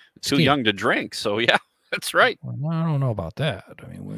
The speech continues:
Speaker 2: went skiing and drinking at the same time,
Speaker 1: I
Speaker 2: but
Speaker 1: don't know. The next thing you know, there'll be re-,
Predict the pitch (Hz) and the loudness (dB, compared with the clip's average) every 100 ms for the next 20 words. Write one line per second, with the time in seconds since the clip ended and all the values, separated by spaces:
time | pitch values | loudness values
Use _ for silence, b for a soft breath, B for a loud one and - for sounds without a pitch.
0 | 104 95 - - 98 87 85 95 107 151 | -10 -10 -10 -10 -8 -8 -8 -6 2 6
1 | 165 92 85 98 - - 92 117 139 107 | 6 2 -6 -8 -6 -6 -4 -2 0 2
2 | 113 127 123 107 110 110 123 135 143 131 | 6 8 8 8 4 6 6 6 2 0
3 | 120 127 127 107 101 107 104 98 _ b | 4 4 4 2 0 -2 -4 -10 _ b
4 | b b b - | b b b -16